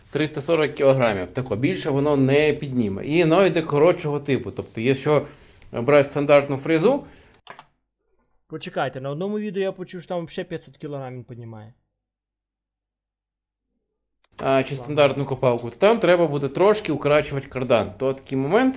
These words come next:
Speaker 1: який не розказують, ну, воно, в принципі, так і є. Бо, бачите, самі тяги, вони йдуть менші. Ну, як і в всіх Сінтаях, що взяти сорок четвертий, що взяти любий. Трактор
Speaker 2: Мгм.
Speaker 1: іде з грузами. Колія ставиться від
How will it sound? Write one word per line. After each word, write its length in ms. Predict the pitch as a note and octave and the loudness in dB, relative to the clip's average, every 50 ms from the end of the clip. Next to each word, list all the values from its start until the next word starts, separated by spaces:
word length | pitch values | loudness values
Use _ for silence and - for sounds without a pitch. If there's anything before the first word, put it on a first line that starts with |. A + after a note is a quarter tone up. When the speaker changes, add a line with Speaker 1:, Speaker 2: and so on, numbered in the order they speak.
| - - | -4 -10
Speaker 1:
який 160 | - - B2+ | -8 -6 -4
не 100 | B2+ B2+ | -2 -2
розказують, 540 | B2+ B2+ B2+ - G#3+ G3+ F#3 D#3 C#3 - - | -4 -4 0 2 2 4 4 2 -2 0 2
ну, 120 | F#3 G3 | 2 2
воно, 160 | E3 C#3 C#3 | 2 2 0
в 80 | C3 - | -2 -2
принципі, 400 | C#3+ D3+ D#3 D3 - B2 - A#2 | -4 -4 -4 -6 -10 -12 -12 -8
так 240 | - - A#2 - - | -6 -6 -4 -4 -4
і 40 | B2+ | -4
є. 140 | A2+ G#2 | -4 -4
Бо, 140 | F2 - G#2 | -4 -4 0
бачите, 320 | G#2+ D3 D#3 D3+ - - G#2 | 2 2 2 0 -2 -10 -8
самі 260 | - C#3+ C#3+ D3 D3 | -4 -2 -2 -2 0
тяги, 340 | D3 G#3 A3 A3+ F#3 D#3+ C3+ | 4 4 4 4 4 2 0
вони 260 | B2 B2+ D3 E3+ F3 | -2 -2 -2 -2 -2
йдуть 320 | D#3+ D#3 C#3+ D#3 D#3 D#3 - - - - - - - | -4 -2 -2 -2 -4 -4 -8 -18 -20 -20 -20 -12 -6
менші. 640 | B2 C3+ D#3 D#3+ D3 B2+ A2 - - - C#3+ D3 - - - - - - - - - | 0 2 4 4 4 4 2 -2 -4 -8 -8 -8 -10 -14 -20 -20 -20 -20 -16 -6 2
Ну, 80 | E4+ | 6
як 240 | A3+ G3+ G3 G3 - | 6 6 6 6 2
і 20 | F3 | -6
в 40 | |
всіх 260 | - - - G#3 F#3+ - | -8 -6 -6 -6 -6 -6
Сінтаях, 560 | - - D3+ C3+ D3+ D3 B2 A2 G2+ G2 - | -8 -10 -6 -2 0 2 2 2 0 -2 -8
що 140 | - A#2 G#2+ | -12 -14 -8
взяти 240 | A2+ C3 B2+ B2 | -4 -4 -4 -4
сорок 260 | - - A#2 A#2+ A#2 - | -4 -6 -6 -6 -6 -8
четвертий, 500 | - - F3+ A3 A#3 A3+ - D#3 C#3 B2 | -6 -2 0 0 0 0 -4 -6 -6 -6
що 180 | - - A#2 | -6 -8 -8
взяти 500 | A2 A2 A#2+ A#2 A2+ A2 - - - A2+ | -6 -4 -2 -2 -2 -2 -6 -8 -8 -6
любий. 320 | A#2+ B2 A#2+ G#2 G2 F#2+ - - - - - _ - | -6 -4 -4 -4 -4 -6 -6 -10 -18 -20 -20 _ -2
Трактор 360 | - D#3+ F#3 F3+ C#3 C3+ D3 | 2 4 4 4 2 -2 -2
Speaker 2:
Мгм. 100 | C#3+ C#3+ | -2 -2
Speaker 1:
іде 120 | C#3+ D#3+ C#3+ | -2 -2 -2
з 40 | |
грузами. 520 | C3+ B2+ C#3+ D3+ C#3 C#3+ C3+ B2 A#2 A#2+ B2 | -2 -2 -2 0 2 2 2 2 2 0 -4
Колія 400 | - D3 C#3+ D3 E3 F#3 F#3+ F3+ | -6 -4 -2 0 2 4 4 2
ставиться 500 | - - D#3+ C#3+ B2+ A#2+ A#2 - - A2+ | 2 2 2 2 2 2 0 -4 -8 -8
від 320 | A#2 D3+ F#3 D#3 - - | -4 -4 -4 -4 -6 -8